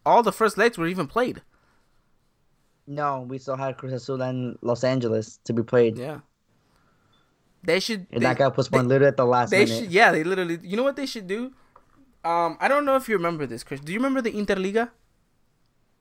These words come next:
Speaker 2: I do remember the Interliga,
Speaker 1: Okay,
Speaker 2: yes.
Speaker 1: so there was a situation in which, I, I don't remember the two ga-, the two rivals. I remember one of the teams was Atlas. Um, I don't remember if it was Tecos or whoever. I don't know, but they were playing for third place, and I don't know what happened.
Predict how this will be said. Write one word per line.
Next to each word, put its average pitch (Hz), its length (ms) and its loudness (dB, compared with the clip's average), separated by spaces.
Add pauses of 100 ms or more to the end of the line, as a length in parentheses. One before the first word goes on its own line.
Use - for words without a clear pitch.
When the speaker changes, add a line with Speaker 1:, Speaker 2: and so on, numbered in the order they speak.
(300)
Speaker 2:
I 131 100 -2
do 139 120 2
remember 127 260 0
the 113 160 -6
Interliga, 110 220 -6
Speaker 1:
Okay, 117 180 0
Speaker 2:
yes. 156 100 -4
Speaker 1:
so 165 80 -8
there 185 180 0
was 330 180 -4
a 277 80 -6
situation 165 960 -6
in 131 180 -8
which, 135 300 -6
I, 151 200 -6 (100)
I 160 60 -10
don't 202 100 -10
remember 220 340 -8
the 170 100 -6
two 98 380 -10
ga-, - 160 -12
the 127 100 -8
two 151 180 -8
rivals. 131 280 0
I 135 40 4
remember 170 300 0
one 156 160 -2
of 151 60 -6
the 139 80 -8
teams 151 340 -8
was 135 220 -8 (100)
Atlas. 131 540 -2 (680)
Um, 123 240 2
I 143 120 0
don't 170 80 0
remember 175 320 -2
if 147 100 -4
it 156 60 -2
was 127 320 -4
Tecos 180 680 -8
or - 300 -6 (100)
whoever. 175 420 -2
I 185 120 4
don't 214 120 0
know, 139 140 4
but 147 240 -2
they 185 80 4
were 240 160 6
playing 240 480 0
for - 160 4
third 180 380 4
place, 139 420 4
and 151 160 4
I 220 80 8
don't 330 120 4
know 339 100 4
what 240 180 8
happened. 190 640 0